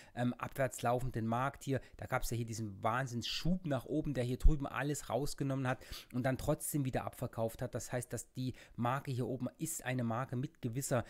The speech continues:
Relevanz. Hier sind wir allerdings nun mittlerweile wirklich drüber gelaufen.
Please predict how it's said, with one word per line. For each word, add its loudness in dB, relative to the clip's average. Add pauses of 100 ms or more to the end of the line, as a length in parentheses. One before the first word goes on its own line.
(160)
Relevanz. 2
Hier -2
sind 0
wir 2
allerdings -4
nun 0
mittlerweile 0
wirklich -4
drüber 0
gelaufen. 0